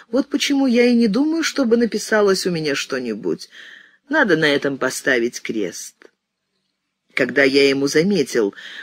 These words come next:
что невероятно такое писательское самоубийство, что, наконец, он сам не выдержит, заскучает по работе, "Кое-что буду писать", — сказал он. "Вон сколько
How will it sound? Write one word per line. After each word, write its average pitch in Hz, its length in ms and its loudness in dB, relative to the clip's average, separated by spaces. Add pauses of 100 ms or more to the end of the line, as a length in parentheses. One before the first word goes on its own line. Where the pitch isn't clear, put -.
что 147 600 2
невероятно 175 960 4
такое 127 440 0
писательское 117 760 -2
самоубийство, 135 960 0 (240)
что, - 160 0
наконец, 170 420 2
он 175 200 2
сам 330 400 2
не 294 120 4
выдержит, 160 640 4
заскучает 170 680 2
по 156 100 2
работе, 143 640 0 (680)
"Кое-что 320 580 2
буду 294 440 4
писать", — 127 500 0
сказал 127 440 0
он. 123 200 0 (720)
"Вон 311 300 0
сколько 147 720 2